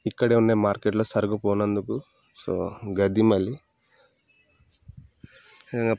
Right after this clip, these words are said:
పట్టీలు మొత్తం చేపించుకొని జమ్మనే శంషాబాద్,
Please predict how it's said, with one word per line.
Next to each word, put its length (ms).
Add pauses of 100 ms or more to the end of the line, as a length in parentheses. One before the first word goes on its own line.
(100)
పట్టీలు 480
మొత్తం 420
చేపించుకొని 600 (1160)
జమ్మనే 1000
శంషాబాద్, 840